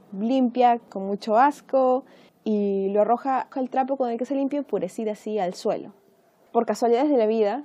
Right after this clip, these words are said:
y como es en la mitología griega, aparece por ahí la madre tierra, y es entonces que engendra a Erictonio.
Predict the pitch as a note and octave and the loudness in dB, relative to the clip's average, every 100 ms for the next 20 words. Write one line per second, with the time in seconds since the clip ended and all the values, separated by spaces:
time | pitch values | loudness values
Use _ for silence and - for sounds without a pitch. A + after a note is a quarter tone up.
0 | - F#3 G3+ A3 B3+ B3 A3+ G3+ G3+ B3 | -10 -8 -4 -2 -2 -2 -2 -4 -2 0
1 | A#3+ A#3 G#3+ A#3+ - _ _ _ - _ | 2 2 0 -2 -8 _ _ _ -20 _
2 | - G#3+ G3 G3+ - A#3 B3 C#4 - - | -6 0 2 2 2 2 2 0 -6 -16
3 | - G3 F#3+ B3+ A4 - F3 F3 F#3+ C#4+ | -2 0 2 0 -2 -4 -4 -2 -2 0
4 | D4+ G#3+ G#3 _ _ _ _ _ _ _ | 0 0 -8 _ _ _ _ _ _ _
5 | G#3 G3+ G#3 G#3+ G#3 G#3+ A3 C#4 - F#3+ | -2 0 0 -4 -4 -4 -4 -8 -6 -6
6 | F3+ - G#3 G3+ G#3+ - F3 F3 - - | -6 -6 -6 -4 -6 -6 -8 -8 -8 -2
7 | C#4+ A#3 G#3 | -2 -2 -8